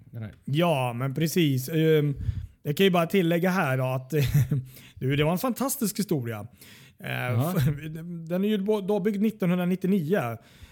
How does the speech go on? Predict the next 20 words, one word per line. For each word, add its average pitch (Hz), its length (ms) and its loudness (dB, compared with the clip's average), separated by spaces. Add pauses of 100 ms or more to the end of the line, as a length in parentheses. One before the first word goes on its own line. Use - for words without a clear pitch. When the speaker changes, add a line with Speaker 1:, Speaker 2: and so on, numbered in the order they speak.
(160)
Speaker 2:
Först 175 240 -2
Speaker 1:
Ja. 127 140 4
Speaker 2:
gick 175 80 -4
det 185 80 0
ju 170 60 0
då 165 140 -2
som 156 220 -4 (220)
Mistral, 190 760 -2 (220)
sen 156 220 -2
blev 160 180 -2
det 147 160 0 (180)
Grand 202 440 -4
Mistral, 233 520 -2
sen 175 180 -4
blev 147 140 -2
det 135 100 -2
Costa 131 1040 -6 (260)
Neo 147 680 0
Riviera. 165 460 2 (160)
Speaker 1:
Ja. 262 120 -6